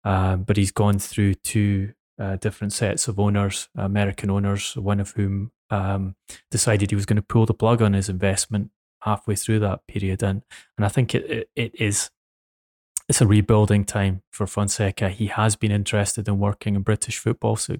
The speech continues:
it's no surprise to me that he, uh, is, um, being offered for two of the more prominent jobs that are available at the moment.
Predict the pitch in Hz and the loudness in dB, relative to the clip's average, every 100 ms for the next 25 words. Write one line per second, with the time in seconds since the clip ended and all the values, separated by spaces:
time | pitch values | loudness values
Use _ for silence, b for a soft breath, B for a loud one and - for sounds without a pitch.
0 | - 104 - 107 - - 104 104 - 110 | -8 -6 -2 -4 -4 0 0 0 -2 -2
1 | 107 110 _ _ B B B - 110 98 | 0 -2 _ _ B B B 0 0 0
2 | _ - 107 101 104 101 98 101 - - | _ -6 0 4 4 4 2 0 -4 -2
3 | 107 98 - 110 101 98 95 98 _ _ | -2 -2 -2 2 2 2 -2 -6 _ _
4 | 110 101 101 101 - 104 - - 98 - | 2 4 2 0 -2 -4 -6 -8 -8 -4
5 | 117 101 98 98 101 95 _ _ _ _ | -2 0 0 0 2 0 _ _ _ _
6 | 107 101 98 98 - 98 98 - - _ | 2 2 2 -2 -4 -2 -2 -2 -10 _
7 | - 85 - 101 92 101 101 98 95 98 | -4 -4 -4 -4 0 0 0 0 -2 -2
8 | _ _ _ - - 101 104 104 104 - | _ _ _ -6 -4 0 2 2 -2 -6